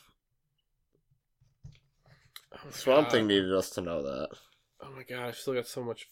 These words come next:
Speaker 1: fucking notes.
Speaker 2: Oh.
Speaker 1: <clears throat> Um, so yeah, yeah, uh, Arcane pulls over,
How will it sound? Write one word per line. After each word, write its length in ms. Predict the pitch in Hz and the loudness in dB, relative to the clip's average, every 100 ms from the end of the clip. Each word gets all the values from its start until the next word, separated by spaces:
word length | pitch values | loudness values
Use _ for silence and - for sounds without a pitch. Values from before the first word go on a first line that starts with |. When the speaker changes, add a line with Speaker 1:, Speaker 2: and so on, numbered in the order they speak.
| - | -20
Speaker 1:
fucking 320 | 127 - 117 | -20 -18 -14
notes. 360 | 110 107 - | -12 -12 -8
Speaker 2:
Oh. 760 | 127 123 120 104 110 - 120 110 - _ _ _ _ _ _ _ _ _ _ _ _ - - | -4 -4 -4 -8 -10 -14 -18 -20 -20 _ _ _ _ _ _ _ _ _ _ _ _ -8 0
Speaker 1:
<clears throat> 240 | 160 147 120 - - - - - - - - - | 2 2 0 -6 -12 -18 -20 -20 -20 -20 -16 -2
Um, 640 | 117 113 113 113 113 113 - _ _ _ _ - - _ - | 2 4 4 4 2 -2 -10 _ _ _ _ -20 -20 _ -8
so 180 | - | 2
yeah, 340 | 156 143 104 92 - - | 8 10 10 4 -10 -2
yeah, 220 | 113 101 98 | 2 2 0
uh, 60 | 104 107 104 104 101 | -2 0 2 2 2
Arcane 400 | 110 - 131 131 | 0 2 0 2
pulls 280 | 147 135 127 | 4 4 6
over, 520 | 120 117 120 117 | 4 4 4 6